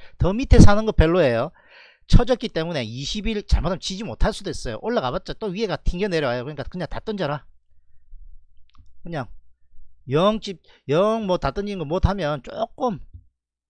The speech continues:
그죠? 전체 물량, 하이닉스의 물량의 일부만 남겨놓고 다 던져라. 사분의 일 정도만 남겨놓고 다 지금 다 던지고 밑으로 더 터진, 더 처지면 쫓아가면서 더 던져라.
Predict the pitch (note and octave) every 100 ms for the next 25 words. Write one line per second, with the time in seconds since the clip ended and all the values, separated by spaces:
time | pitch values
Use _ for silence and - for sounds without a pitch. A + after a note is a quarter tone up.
0 | _ _ _ - F3+ G#3 - - _ _
1 | _ _ _ _ _ _ _ _ _ -
2 | G3+ - E3+ C3+ E3 F3 C3+ - - D#3+
3 | F#3+ G3+ - D#3+ C3+ F3 F#3+ F#3+ C3 C#3
4 | B2+ F#2+ - _ _ _ _ _ - A3
5 | A#3 B3 A#3+ D3 F3 F3 D3+ - - G3
6 | G#3 D#3+ A2+ A2+ - C3+ D3+ G3 G3+ -
7 | G#3 G#3 _ _ - E3+ F#3+ D3 E3+ F#3
8 | D3+ - F3 F#3+ - _ - B2+ - F#3+
9 | G#3+ B2+ - F#3+ D#3 E3 G3+ G#3 - _
10 | _ - G3+ - G#3 C#3 - G#3+ A#3+ A3
11 | _ _ _ - D#3 - A#3 A3+ A3+ G3
12 | E3+ _ _ _ _ A#3 A3+ G#3+ G#3 F#3
13 | - C#3 A3 A#3 C3 A#2+